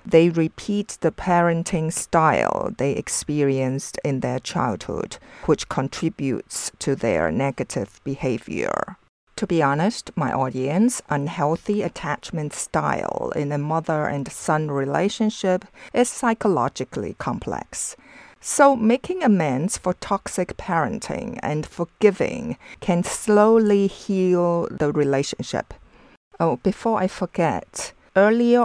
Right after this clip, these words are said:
on I mentioned about attachment style, right? For the benefit of those audience who do not know what that is,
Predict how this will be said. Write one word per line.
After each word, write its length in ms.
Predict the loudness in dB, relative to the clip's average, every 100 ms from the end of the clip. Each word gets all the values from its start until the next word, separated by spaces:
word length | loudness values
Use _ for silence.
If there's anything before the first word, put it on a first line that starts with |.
| 4
on 300 | 4 4 2
I 100 | 0
mentioned 840 | 0 0 0 -2 -2 -2 -2 -4 -4
about 500 | -2 0 0 0 -4
attachment 720 | -8 -4 -4 -4 -6 -4 -4
style, 760 | -10 2 4 4 0 -6 -10 -12 -6
right? 480 | -4 -2 -4 -6 -14 -20 -2
For 140 | 0
the 80 | 6
benefit 540 | 8 8 6 2 0
of 140 | -2 2
those 340 | 2 2 2
audience 600 | 2 2 0 -4 -4 -6
who 200 | -4 -4
do 160 | -4 -4
not 420 | -4 -6 -10 -6
know 240 | -4 -4
what 320 | -4 -4 -6
that 240 | -2 -4 -2
is, 380 | -2 -2 -4